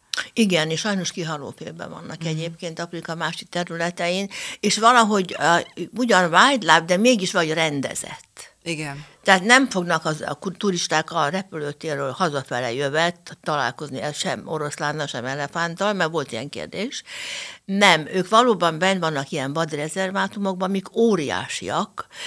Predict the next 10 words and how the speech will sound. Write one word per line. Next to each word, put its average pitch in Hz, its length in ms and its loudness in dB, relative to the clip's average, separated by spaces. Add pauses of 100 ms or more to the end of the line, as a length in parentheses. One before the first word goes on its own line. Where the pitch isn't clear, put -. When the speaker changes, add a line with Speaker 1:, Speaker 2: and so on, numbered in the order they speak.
(140)
Speaker 1:
Hát 165 120 -6
például 185 380 2
a 156 40 0
Kruger 196 560 2
Park 185 220 -2
akkora 180 380 -4
nagyságú, 175 460 -4
mint 165 200 -4
maga 160 260 -2
Izrael. 131 800 -6